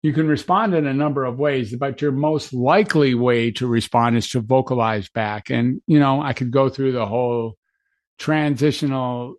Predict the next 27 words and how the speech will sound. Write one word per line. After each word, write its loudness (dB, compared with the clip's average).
uh, 0
sequencing -2
cascade 0
that -2
takes -2
place -2
when 0
you 2
do 0
that, 0
but 0
it's -8
really 2
similar -2
to -8
what -2
I -2
just -8
described, -4
except -4
it's -6
coming -4
from -2
you 0
and -4
not -2
me. 2